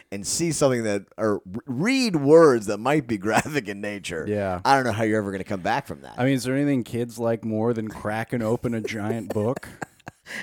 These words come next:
Speaker 1: And see where they can find
Speaker 2: Yeah.
Speaker 1: some sexual innuendo.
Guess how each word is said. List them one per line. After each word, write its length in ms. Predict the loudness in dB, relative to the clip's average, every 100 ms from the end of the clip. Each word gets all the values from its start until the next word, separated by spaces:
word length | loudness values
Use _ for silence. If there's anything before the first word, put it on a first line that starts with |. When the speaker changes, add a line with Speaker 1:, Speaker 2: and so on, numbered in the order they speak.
| -10
Speaker 1:
And 120 | -4
see 300 | -2 2 4
where 300 | 4 4 4
they 160 | 2 0
can 180 | -4
find 400 | -2 -2 0 0
Speaker 2:
Yeah. 60 | -2
Speaker 1:
some 200 | -2 -8 -14 -12
sexual 640 | -4 -2 0 0 4 6 6
innuendo. 760 | 4 6 6 4 2 4 0